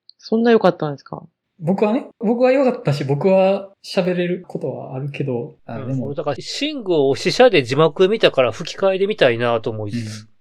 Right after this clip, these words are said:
Speaker 2: 僕、言語の方を見たいんですよ。見たいというか聞きたいですね。吹き替え版だったんで。ナイトメアリーとか良さそうですけどね。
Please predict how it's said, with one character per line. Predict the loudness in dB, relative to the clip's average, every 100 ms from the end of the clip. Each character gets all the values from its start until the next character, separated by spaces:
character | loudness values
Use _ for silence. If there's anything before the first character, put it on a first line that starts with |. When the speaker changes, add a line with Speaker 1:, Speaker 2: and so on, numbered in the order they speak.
| _ -6
Speaker 2:
僕、 | -4 0 2 0 -2 _
言 | 2 4 4
語 | 4
の | 2
方 | 2
を | 2
見 | 0
た | 0
い |
ん |
で | -4
す | -4
よ。 | 0
見 | 2
た | 2
い |
と | -2
い | -6
う |
か | -8
聞 | -12 -2
き | 0
た | 0
い |
で | -2
す | -10
ね。 | -12 -12 -16 _
吹 | _ -10
き | -4
替 | 0
え |
版 | 0 0
だ |
っ | -2
た | -8
ん | -12
で。 | -12 _ _ _
ナ | 0
イ | 0
ト | 0
メ | -4 -4
ア | -2
リ | -4
ー | -4
と | -6
か | -4
良 |
さ | -2
そ | 0 0
う |
で | -2
す | -6
け | -10
ど | -10
ね。 | -10 -12